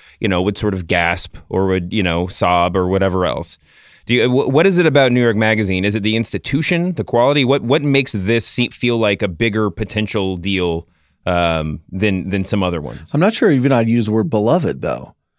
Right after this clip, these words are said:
Speaker 2: because I think it's almost more, more like highly, highly admired, right?
Speaker 1: Yeah.
Speaker 2: Beloved is more like, you know, the kind of primal connection to Deadspin if we found out tomorrow that that was going out of business. I'm knocking rapidly
Speaker 1: Mm-hmm.
Speaker 2: on wood here.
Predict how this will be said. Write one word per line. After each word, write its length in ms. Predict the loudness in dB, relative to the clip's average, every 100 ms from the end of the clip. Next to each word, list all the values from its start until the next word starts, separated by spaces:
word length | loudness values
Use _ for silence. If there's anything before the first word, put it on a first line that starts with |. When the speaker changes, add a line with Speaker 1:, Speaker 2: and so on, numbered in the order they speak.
| _ -2
Speaker 2:
because 200 | 2 4
I 120 | 4
think 160 | 4 2
it's 120 | 2
almost 280 | 2 2 2
more, 280 | 0 0 -4 -4
more 280 | 0 0 0
like 380 | -2 -4 -6 _ _ _
highly, 400 | -8 0 2 2
highly 340 | 0 0 0 -2
admired, 720 | -2 -2 -2 -2 -4 -8 -16 _ _
right? 240 | 0 0 -2 _
Speaker 1:
Yeah. 240 | -2 0 2
Speaker 2:
Beloved 540 | 2 4 4 4 4
is 160 | 2 2
more 200 | 2 2
like, 380 | 2 0 -2 -12 _ _ -6
you 160 | -2
know, 140 | 0 0
the 100 | -4
kind 300 | -2 -2 0
of 240 | -2 -6 _ -20 -10
primal 460 | -2 2 2 2
connection 500 | 0 0 -2 -2 -4 -2
to 120 | -4
Deadspin 880 | -2 -2 0 -4 -2 -2 -2 -4 -8 _
if 180 | -6 -2
we 100 | -2
found 260 | 0 0 0
out 120 | -2
tomorrow 280 | -2 -2 -2
that 100 | -2
that 180 | -2 -2
was 120 | -4
going 240 | -6 -8
out 80 | -10
of 40 | -10
business. 300 | -12 -12 -8
I'm 160 | -6
knocking 340 | -6 -6 -8 -6
rapidly 420 | -6 -2 -2 -2
Speaker 1:
Mm-hmm. 80 | -2
Speaker 2:
on 120 | -4
wood 180 | -4 -6
here. 340 | -8 -12 -16